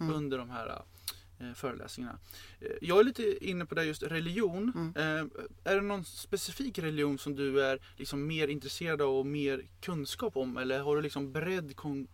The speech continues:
Speaker 2: kompetens om alla religioner? För det finns ju en del.
Speaker 1: <laughs> Det finns en del,
Speaker 2: <laughs>
Speaker 1: absolut. Eh, nej, men så här, i, i grunden, eh, så en av de absolut största fördelarna med tanatologin, läran om döden, det är att där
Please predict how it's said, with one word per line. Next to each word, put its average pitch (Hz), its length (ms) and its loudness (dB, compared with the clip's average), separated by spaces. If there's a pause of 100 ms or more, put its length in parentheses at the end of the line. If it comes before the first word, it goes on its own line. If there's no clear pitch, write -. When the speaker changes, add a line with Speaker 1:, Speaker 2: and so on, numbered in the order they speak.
Speaker 2:
kompetens 131 540 -6
om - 120 -10
alla 151 400 0
religioner? 120 560 -2
För - 140 -14
det 143 60 -4
finns 180 300 -6
ju 135 40 -4
en 123 80 -4
del. - 300 -8
Speaker 1:
<laughs> - 60 -20 (180)
Det 160 60 2
finns 214 440 8
en 175 120 6
del, 143 240 6
Speaker 2:
<laughs> 208 60 10
Speaker 1:
absolut. 175 480 8 (480)
Eh, 165 320 8
nej, 196 100 2
men 226 120 8
så 254 100 6
här, 226 360 6 (200)
i, 381 300 10
i 220 40 4
grunden, 240 800 6 (200)
eh, 165 340 2 (100)
så 151 500 2 (840)
en 262 220 8
av 254 40 8
de 233 140 4
absolut 160 420 0
största 147 340 -4
fördelarna 139 480 -2
med 143 160 -6
tanatologin, 139 840 -4 (300)
läran 143 300 -4
om 143 120 -6
döden, 151 300 -6
det 220 160 4
är 170 60 2
att - 200 -6 (960)
där 190 440 4